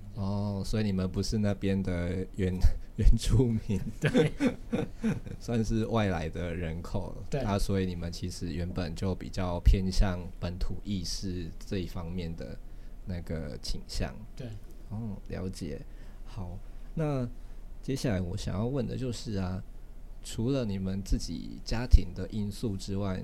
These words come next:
Speaker 1: 你们，就是你们自己觉得啊，就台湾人的，呃，政治倾向或者是国家认同在，呃，整个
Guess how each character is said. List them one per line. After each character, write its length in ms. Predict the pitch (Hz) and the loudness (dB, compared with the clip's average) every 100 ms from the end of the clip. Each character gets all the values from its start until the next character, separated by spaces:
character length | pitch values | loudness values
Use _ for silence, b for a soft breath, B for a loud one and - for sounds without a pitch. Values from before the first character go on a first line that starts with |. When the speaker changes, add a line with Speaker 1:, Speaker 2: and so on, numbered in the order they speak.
| 92 | -4
Speaker 1:
你 80 | 92 | -4
们， 320 | 92 92 95 - - - | -2 -2 -4 -8 -10 -10
就 140 | - | -8
是 400 | 120 - 101 95 95 | -8 -4 -2 -2 -4
你 80 | |
们 80 | 92 | -4
自 160 | 92 139 | 0 0
己 160 | 110 | 0
觉 280 | 80 - 87 | -4 -6 -6
得 140 | 82 73 | -2 -2
啊， 120 | 71 | -2
就 160 | 104 120 | -2 12
台 280 | - 90 | 12 12
湾 200 | 95 104 | 0 0
人 220 | 107 98 - - | -2 -4 -8 -8
的， 300 | 85 85 110 - - - | -6 -6 -10 -12 -14 -10
呃， 420 | 104 95 95 92 107 - - B B - | -6 -4 -4 -4 -6 -8 -10 B B -10
政 220 | - 131 | -2 -2
治 180 | 113 127 | 2 0
倾 180 | - 92 | -2 -4
向 240 | - 107 | 2 2
或 140 | 104 110 | 2 0
者 160 | 95 | 0
是 240 | 95 - 101 | -2 -2 -4
国 220 | 95 90 | -2 -4
家 240 | 110 104 | -2 0
认 200 | 107 98 | 0 2
同 260 | 90 - - - | 6 4 4 -8
在， 320 | - 107 92 104 - - - - | -2 0 0 -4 -10 -12 -12 -8
呃， 420 | 101 90 80 80 | -6 -6 -8 -10
整 260 | - 95 87 - | -4 -4 -4 -4
个 600 | 95 92 90 87 90 | -2 0 0 -2 -6